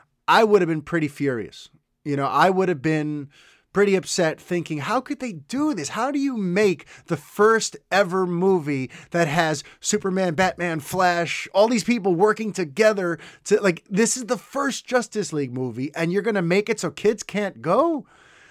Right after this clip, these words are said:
Or you're gonna make it," it's just like, why would you do that? You know, like, that would have been my reaction. But now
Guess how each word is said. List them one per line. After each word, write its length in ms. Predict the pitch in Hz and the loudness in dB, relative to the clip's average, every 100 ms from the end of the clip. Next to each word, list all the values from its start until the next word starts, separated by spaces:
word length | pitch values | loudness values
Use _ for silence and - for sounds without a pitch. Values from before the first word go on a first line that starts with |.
| _ - | _ 2
Or 100 | 180 | 4
you're 140 | 214 | 6
gonna 160 | 220 202 | 4 4
make 260 | 196 233 247 | 4 2 -2
it," 40 | |
it's 300 | 247 214 214 | -8 -4 -2
just 160 | 247 - | -2 0
like, 240 | 233 214 - | 0 0 -4
why 340 | 180 214 262 | -2 0 0
would 200 | 262 214 | -4 -6
you 60 | 214 | -8
do 340 | 160 285 320 | -2 0 2
that? 240 | 180 104 | 0 -4
You 80 | 143 | -4
know, 60 | 180 | -2
like, 180 | 185 151 | -2 2
that 200 | 196 208 | 2 2
would 500 | 143 147 220 180 143 _ | -4 -2 -2 -2 -8 _
have 260 | - 131 95 | -12 -10 -10
been 280 | 98 82 - _ _ _ - | -12 -14 -18 _ _ _ -10
my 120 | 127 | -8
reaction. 640 | 113 113 104 - - 71 _ _ _ _ _ _ _ _ _ _ - | -6 -8 -10 -14 -18 -20 _ _ _ _ _ _ _ _ _ _ -10
But 120 | 196 | -6
now 480 | 226 262 262 196 | -4 -2 -2 -2